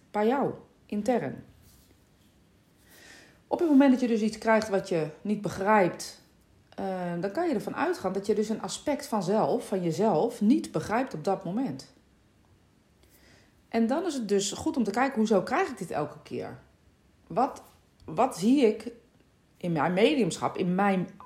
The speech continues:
sorry, wat zie ik in mijn mens zijn of in mijn leven, ehm, hier over het hoofd? De overweldigheid van de spirituele wereld is soms heel groot. En dat is ook goed. Want op het moment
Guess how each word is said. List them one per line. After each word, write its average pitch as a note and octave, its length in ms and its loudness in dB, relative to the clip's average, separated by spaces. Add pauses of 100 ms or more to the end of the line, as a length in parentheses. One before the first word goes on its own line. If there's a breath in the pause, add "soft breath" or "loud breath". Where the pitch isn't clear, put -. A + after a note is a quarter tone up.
(100)
sorry, F#3 480 -4
wat G#3 240 0
zie A#3+ 300 4
ik A3+ 120 2
in F3+ 220 -2
mijn F3 340 0 (260 loud breath)
mens A3 400 2
zijn E3 280 0
of G#3+ 100 -2
in F3 140 -4
mijn E3 240 0
leven, A3+ 600 0 (720 soft breath)
ehm, F3 420 -8
hier C4 300 4
over D#3 300 0
het D#3+ 100 -2
hoofd? A3+ 500 -6 (1800 soft breath)
De - 140 0
overweldigheid A3+ 840 2
van A3+ 100 -2
de G#3+ 60 0
spirituele F#3+ 500 0
wereld B3 220 2
is A#3 100 -8
soms G3+ 220 -4
heel A3 220 4
groot. G#3+ 400 0
En G3+ 160 -2
dat A#3 160 0
is C4 140 -4
ook E3+ 140 0
goed. - 340 0
Want F#3 260 -4
op - 160 0
het F#4+ 120 -4
moment G#3+ 560 4